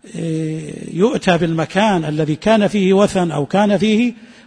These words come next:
ويعظم من جديد، لأن هذه طريقة المشركين في كل زمان، إحياء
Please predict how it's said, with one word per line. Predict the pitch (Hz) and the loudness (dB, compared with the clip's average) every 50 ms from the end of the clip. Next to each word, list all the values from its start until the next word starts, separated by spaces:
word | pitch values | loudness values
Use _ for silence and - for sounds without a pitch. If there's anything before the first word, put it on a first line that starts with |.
| _ | _
ويعظم | - 165 175 180 175 - - 208 196 185 170 180 180 | 4 6 6 6 6 6 6 6 6 4 2 0 0
من | 175 180 180 175 | 0 0 -4 -4
جديد، | 147 170 175 156 208 226 240 240 - - - - - - - _ _ | -4 -4 -4 -4 -4 -4 -6 -6 -8 -14 -20 -20 -20 -20 -20 _ _
لأن | - 156 170 165 170 165 | -4 -2 0 2 2 2
هذه | 160 147 185 190 170 180 151 170 175 175 | 2 2 2 2 2 0 0 0 0 -2
طريقة | 165 - 160 160 170 170 151 - 170 160 - - - - _ _ _ _ _ _ _ _ _ - | -2 -2 -2 0 0 -2 -2 -4 -6 -6 -6 -10 -20 -20 _ _ _ _ _ _ _ _ _ 2
المشركين | 196 202 196 175 170 170 151 - - 165 170 147 - 202 202 196 175 156 | 4 4 4 4 4 2 2 2 0 -4 -4 -4 -6 -6 -4 -4 -4 -4
في | - - 170 | -6 -6 -6
كل | - - 202 180 160 160 156 | -4 -2 -2 -2 0 0 0
زمان، | 131 151 147 151 170 185 202 226 226 226 - - - - - - _ _ - 220 | 0 0 0 0 0 0 0 -2 -4 -6 -12 -18 -20 -20 -20 -20 _ _ -4 -4
إحياء | 190 - - - 185 190 196 202 226 247 262 269 269 277 269 262 | -2 -2 -4 -4 -4 0 2 4 4 4 4 4 2 0 -4 -8